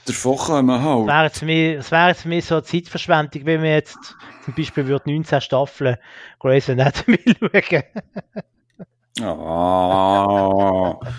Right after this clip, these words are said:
Speaker 1: Also ich habe viel, viel davon gelernt. Also ich könnte, im Notfall könnte ich eine Operation
Speaker 2: Ist
Speaker 1: machen.
Speaker 2: wahr?
Speaker 1: Kein Problem, ja.
Speaker 2: Könntest, könntest du mir den kleinen Finger amputieren?
Speaker 1: Ja.
Speaker 2: Ja.
Speaker 1: Blind. Blind.
Speaker 2: Blind. Oh. <laughs> Man hält die Abend Wetten, dass.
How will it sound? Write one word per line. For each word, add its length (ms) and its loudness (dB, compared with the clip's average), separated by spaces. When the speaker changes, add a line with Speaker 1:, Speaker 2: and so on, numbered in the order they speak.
Speaker 1:
Also 180 0
ich 100 4
habe 100 -2
viel, 400 6
viel 280 4
davon 460 2
gelernt. 340 2
Also 200 0
ich 60 -6
könnte, 360 0
im 100 -2
Notfall 520 2
könnte 340 -2
ich 40 4
eine 120 2
Operation 720 -4
Speaker 2:
Ist 60 -2
Speaker 1:
machen. 120 -4
Speaker 2:
wahr? 220 6
Speaker 1:
Kein 140 -2
Problem, 440 -6
ja. 100 -4
Speaker 2:
Könntest, 180 -10
könntest 240 0
du 40 -6
mir 60 -4
den 80 -4
kleinen 180 2
Finger 360 4
amputieren? 720 -2
Speaker 1:
Ja. 500 2
Speaker 2:
Ja. 280 2
Speaker 1:
Blind. 520 0
Blind. 260 0
Speaker 2:
Blind. 400 -2
Oh. 200 -4
<laughs> 40 -18
Man 120 2
hält 180 2
die 120 2
Abend 320 4
Wetten, 340 0
dass. 500 0